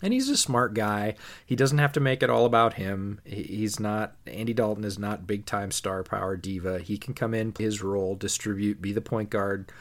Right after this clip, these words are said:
and get, you know, quite a few wins out of a, what I think is a solid Bears football team. So the problem is, uh, quarterbacks are scarce in the N F L, and there's gonna be a lot of interest, and the Bears are gonna have to give a pick for him. He's not gonna get cut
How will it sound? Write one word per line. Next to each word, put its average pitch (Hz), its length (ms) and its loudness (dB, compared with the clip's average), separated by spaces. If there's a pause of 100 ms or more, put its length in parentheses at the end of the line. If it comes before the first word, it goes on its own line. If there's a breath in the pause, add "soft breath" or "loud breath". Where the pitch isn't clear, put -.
(300 loud breath)
and 165 320 4 (180)
get, 170 280 4 (240)
you 165 80 2
know, 113 240 2
quite 143 200 6
a 143 40 10
few 139 200 2
wins 107 360 2
out 98 160 -2
of 95 80 -4
a, 92 160 -4 (120)
what 101 160 0
I 92 120 -2
think 92 180 -6
is 90 140 -4
a 87 80 -4
solid 82 420 -4
Bears - 240 -10
football - 320 -6
team. - 240 -12
So 87 400 -4 (500 loud breath)
the 113 60 -8
problem 175 400 10
is, 120 440 4 (140)
uh, 117 140 -4 (200)
quarterbacks 131 540 6
are - 60 -2
scarce 110 380 4
in 113 80 -2
the 107 40 0
N 104 100 0
F 98 120 -4
L, 90 400 -2
and 90 380 -4
there's 113 180 4
gonna 143 160 6
be 160 80 6
a 160 80 6
lot 160 160 6
of 135 80 4
interest, 92 540 0
and 107 240 2
the 110 60 0
Bears 123 300 6
are 151 40 -2
gonna 135 180 0
have 120 160 0
to 113 80 -2
give 95 160 -4
a 90 80 -4 (160)
pick - 240 -6
for - 140 -10
him. 82 160 -12
He's 107 240 -4
not 101 240 -4
gonna 101 160 -2
get 85 180 -8
cut - 220 -14